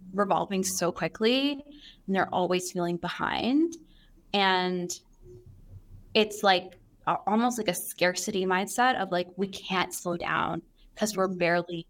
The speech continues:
keeping up. And it's the paradox of, like, slowing down to go faster. Um,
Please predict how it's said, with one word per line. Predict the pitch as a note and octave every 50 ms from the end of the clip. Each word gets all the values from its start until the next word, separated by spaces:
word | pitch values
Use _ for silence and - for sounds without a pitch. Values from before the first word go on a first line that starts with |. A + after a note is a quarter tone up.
| _ -
keeping | - G3+ - - F3 F3+
up. | E3 - F#3 A#3+ D4+ D#4+ - - _ _ _ _ _ _ - - - _ _ _ _ _ _ -
And | G#3+ G#3 G3 F#3+ F#3+ F#3 F#3+ F#3 F#3 F#3 F3+ F#3 F#3 _ _ _ - - _ _ _ _ _ _ _ _ _ _ _ _
it's | - A3+ A3 A3
the | - G#3
paradox | G3+ - - F#3+ F#3+ A3 G#3 - A#2+ A#2 - F#3 G3 - - - - - - _ _ _ _ -
of, | G3 F#3+ F#3+
like, | F#3 F3+ F3+ F3 E3+ - _ _ _ _ _ _ -
slowing | - - - G#3+ G3+ F#3+ F#3 F3+
down | F3 F#3 D#3+ E3 E3+ E3+ E3+
to | E3+
go | F3 - E3+ E3+
faster. | - - - - - - - G#3+ A3+ A#3+ C4 C#4 D4+ D4 D4+ - _ _ - - - - _ _ _ _ _ -
Um, | F#3+ F#3 F3 E3+ E3+ E3+ E3+ E3+ E3+